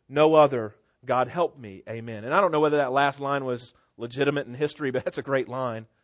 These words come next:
I'd like to adopt that. "God help me. I can do no other. It's the word of God.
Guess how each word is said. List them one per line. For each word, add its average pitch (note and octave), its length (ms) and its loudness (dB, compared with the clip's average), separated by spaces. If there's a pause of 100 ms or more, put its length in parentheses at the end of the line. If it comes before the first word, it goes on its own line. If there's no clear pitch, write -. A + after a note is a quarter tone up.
(140)
I'd C#3 120 -2
like C#3 200 -2
to C#3 100 -8
adopt A#2 360 -4
that. B2 200 -4
"God C#3+ 160 2
help E3 220 4
me. C3 180 -6
I C3+ 80 -2
can D3 140 -6
do E3 120 2
no F3 200 2
other. E3+ 180 2
It's A2 140 -12
the B2+ 80 -6
word D3+ 180 -2
of D#3+ 80 -6
God. C3+ 340 2